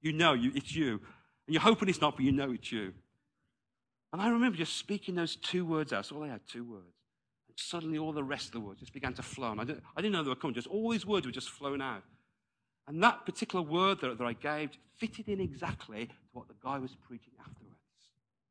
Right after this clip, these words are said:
And there's something about stretching, doing something, moving beyond our comfort zone, if you like, moving beyond what we feel comfortable with, that causes us to experience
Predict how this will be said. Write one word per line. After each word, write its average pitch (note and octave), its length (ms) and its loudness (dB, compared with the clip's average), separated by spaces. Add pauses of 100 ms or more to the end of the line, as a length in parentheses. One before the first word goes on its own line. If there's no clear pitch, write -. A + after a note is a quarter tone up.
(720)
And G3+ 140 -2
there's G3 160 -2
something B3 840 -4
about C#3 500 -6 (640)
stretching, - 720 -4 (1300)
doing G#3 260 0
something, A#2 480 -8 (360)
moving B3 360 2
beyond G#3+ 360 2
our G#3 140 4 (160)
comfort - 540 -4
zone, F#2+ 280 -16
if - 140 -20
you F#2+ 60 -20
like, - 760 -20
moving C4+ 380 8
beyond A3+ 300 8
what G3+ 80 0
we G#3 60 4
feel G3+ 200 4
comfortable C3 680 2
with, G#2 340 -4 (520)
that D3 100 -6 (120)
causes B3 680 2 (160)
us F#3 360 4 (260)
to C3+ 100 -4
experience G3+ 960 -2